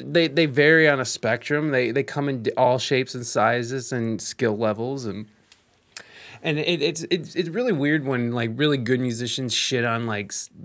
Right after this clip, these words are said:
musicians who are, who are, like, not as experienced as them, because it's not that musicians are shitty. It's just that the lack of experience and, uh, it, well, some musicians can be shitty. <laughs> Like, some musicians, I've know, I knew this kid. He died.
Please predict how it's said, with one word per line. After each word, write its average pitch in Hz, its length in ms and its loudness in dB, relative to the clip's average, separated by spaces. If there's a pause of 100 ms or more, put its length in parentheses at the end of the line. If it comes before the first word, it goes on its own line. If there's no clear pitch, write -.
(200)
musicians 131 580 -2
who 123 160 -2
are, 113 240 0
who 117 100 -2
are, 117 260 0
like, 110 180 -4
not 113 260 -2
as 113 140 -4
experienced 117 640 -6
as 151 160 -2
them, 160 260 0
because 151 280 -2
it's 160 80 -4
not 214 240 0
that 165 120 6
musicians 135 520 -2
are 98 80 -4
shitty. 156 580 0 (420)
It's 175 140 0
just 196 140 -2
that 180 180 2
the 139 100 -2
lack 131 300 4
of 123 100 -4
experience 113 800 -6 (100)
and, 113 300 -4
uh, 104 280 -2 (220)
it, - 540 -6
well, 165 140 -2
some 165 300 2
musicians 104 420 -4
can - 100 -14
be - 60 -16
shitty. - 1000 -2
<laughs> - 0 -
Like, 185 140 4
some 208 220 6
musicians, 170 540 0 (600)
I've 214 160 8
know, 220 260 8
I 202 80 6
knew 214 220 6
this 180 180 6
kid. 139 240 2
He 135 80 -4
died. 113 500 0